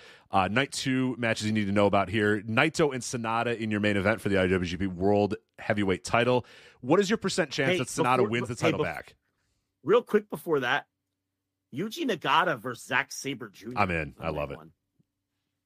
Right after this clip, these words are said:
Speaker 2: I mean, with the year Sabre's having, you know, I mean, look,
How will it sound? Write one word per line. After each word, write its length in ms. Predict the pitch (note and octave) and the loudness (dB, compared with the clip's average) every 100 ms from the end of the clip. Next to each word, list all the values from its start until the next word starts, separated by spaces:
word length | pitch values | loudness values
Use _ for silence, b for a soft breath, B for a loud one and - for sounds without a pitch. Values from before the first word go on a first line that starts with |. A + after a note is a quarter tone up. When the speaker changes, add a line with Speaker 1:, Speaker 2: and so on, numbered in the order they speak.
| _ | _
Speaker 2:
I 120 | D3+ E3+ | 0 2
mean, 340 | F#3 F3+ D#3 _ _ _ _ _ _ _ - | 2 0 -4 _ _ _ _ _ _ _ -4
with 160 | F3+ E3+ | -4 -4
the 80 | |
year 480 | D#3 D#3+ F#3+ F#3 D#3 _ - | -4 2 2 0 -4 _ -16
Sabre's 480 | - D#3 D3+ E3+ | -4 -4 -2 -4
having, 400 | E3 E3+ F#3 F#3 G#3 _ _ _ _ _ _ _ _ _ _ | -2 -4 -4 -8 -12 _ _ _ _ _ _ _ _ _ _
you 120 | C3+ | -2
know, 180 | D#3 D#3 | 2 2
I 120 | C3 | 2
mean, 180 | D3 D#3 C#3 | -2 -4 -2
look, 260 | D#3 C3 | -4 -4